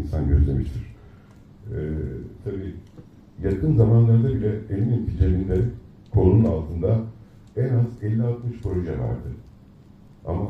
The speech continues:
Ali abim altmışların, yetmişlerin, seksenlerin insanıydı. Yakın zamanlardaki o altmış yetmiş projeyi tabii ki gerçekleştiremedi. Demin de arkadaşlarımızın bahsettiği gibi,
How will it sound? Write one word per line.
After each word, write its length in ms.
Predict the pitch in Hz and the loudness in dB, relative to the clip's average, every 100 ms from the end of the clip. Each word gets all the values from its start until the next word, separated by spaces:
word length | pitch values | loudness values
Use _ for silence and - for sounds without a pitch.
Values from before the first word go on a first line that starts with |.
| - | -6
Ali 200 | 156 - | -2 0
abim 280 | 87 87 - - - - - - - - - - - - | 0 0 -2 -8 -20 -20 -20 -20 -20 -20 -20 -20 -12 -6
altmışların, 680 | 139 - - - - - 107 - - - - | -4 -4 -4 -2 -4 -6 -8 -12 -20 -10 -4
yetmişlerin, 600 | 80 - 87 80 - - - - | -4 -4 -6 -6 -6 -8 -12 -4
seksenlerin 720 | 78 80 85 85 85 87 76 - - - - | -2 0 -2 -4 -4 -4 -6 -12 -20 -16 -8
insanıydı. 720 | 67 - - 67 - 113 117 - - - - - | -8 -6 -6 -4 -2 -2 -2 -8 -20 -20 -20 -8
Yakın 320 | 87 90 143 113 | -6 -4 -2 -2
zamanlardaki 640 | 92 90 87 85 85 - | -2 -2 -4 -4 -6 -6
o 60 | 92 | -6
altmış 360 | 92 110 104 | -8 -10 -10
yetmiş 340 | 90 - 117 - | -8 -6 -6 -4
projeyi 460 | - 131 139 113 117 - - - - - - - - | -4 -4 -2 -4 -4 -10 -20 -20 -20 -20 -20 -20 -8
tabii 260 | - 98 82 | -4 -4 -4
ki 120 | - | -4
gerçekleştiremedi. 920 | 85 82 - - - - - 78 - 82 | -2 2 2 2 2 2 0 -2 -4 -4
Demin 220 | 76 73 | -2 0
de 60 | |
arkadaşlarımızın 680 | - - - - 65 64 69 - - | -2 -2 -4 -4 -4 -4 -6 -6 -4
bahsettiği 520 | - - - - - | -4 -2 -4 -4 -4
gibi, 240 | 127 - | 0 2